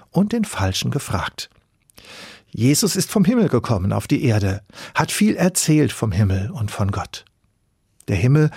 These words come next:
von dem Jesus redet, hat zu tun mit Gott und Menschen und nicht mit Wolken und kosmischen Strahlungen. Jesus nennt den Himmel Reich Gottes und meint damit einen Raum, in dem Gott anerkannt und verehrt wird,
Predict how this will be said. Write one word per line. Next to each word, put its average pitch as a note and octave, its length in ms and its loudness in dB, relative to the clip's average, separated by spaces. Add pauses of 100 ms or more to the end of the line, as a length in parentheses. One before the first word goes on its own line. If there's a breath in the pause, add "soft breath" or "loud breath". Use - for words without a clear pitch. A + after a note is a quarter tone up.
(160 loud breath)
von B2+ 180 0
dem A#2 180 2
Jesus C#3 520 0
redet, F3+ 400 2
hat E3 120 -2
zu - 120 -2
tun F3+ 360 0
mit D3+ 200 -2
Gott B2 260 -2
und F#3+ 220 -4
Menschen A2+ 600 -2 (360 loud breath)
und E3+ 160 -2
nicht E3 260 0
mit G#2+ 180 -2
Wolken G#2+ 460 0
und - 220 -8
kosmischen B2 480 -2
Strahlungen. F#2+ 640 -2 (920 loud breath)
Jesus C#3 500 2
nennt F3+ 180 4
den F3+ 140 6
Himmel D#3+ 400 6
Reich A2 500 -2
Gottes - 500 -4 (480 loud breath)
und - 140 -2
meint E3 300 2
damit A2+ 260 0
einen A#2 220 2
Raum, C3 640 2
in D3+ 120 2
dem D#3 200 0
Gott D#3 280 -2
anerkannt A2 680 0
und C#3+ 160 -2
verehrt C3+ 440 -2
wird, - 300 -6